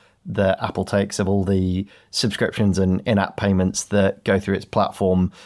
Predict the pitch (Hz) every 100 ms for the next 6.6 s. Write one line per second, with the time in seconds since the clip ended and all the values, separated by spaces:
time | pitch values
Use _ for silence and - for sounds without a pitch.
0 | - _ - 95 - 101 127 117 - -
1 | 123 120 117 117 127 131 127 127 127 135
2 | 143 151 175 175 - - - - - 156
3 | 151 185 - - - - - 110 104 104
4 | 127 117 110 110 110 107 107 104 98 -
5 | - 110 - 101 113 101 - - 107 101
6 | 101 98 - 107 98 -